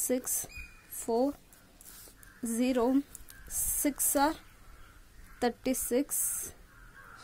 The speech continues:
Four. அப்படியே சிக்ஸ் போயிட்டே இருக்கும். Answer is two point one six six. ஓகேவா? நெக்ஸ்ட் இன்னொன்னு பார்க்கலாம்.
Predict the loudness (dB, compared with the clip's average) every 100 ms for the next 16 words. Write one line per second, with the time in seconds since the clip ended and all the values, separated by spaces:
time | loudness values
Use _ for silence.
0 | -20 -18 -4 4 6 4 0 -16 -4 0
1 | 2 2 -2 -4 2 2 2 0 0 -2
2 | -2 -10 -20 -20 -20 -14 -4 0 2 2
3 | 2 0 0 -2 -4 -6 -10 -16 -20 -20
4 | -20 -20 -20 -20 -20 -20 -20 0 6 6
5 | 8 8 10 8 8 6 8 6 4 0
6 | 2 0 0 -2 0 0 2 0 -2 -10
7 | -20 -20 -20 -20 -20 -20 -20 -20 -20 -20
8 | -2 0 2 4 4 2 -4 -8 -4 -2
9 | 0 2 2 0 -2 -6 -6 -4 -4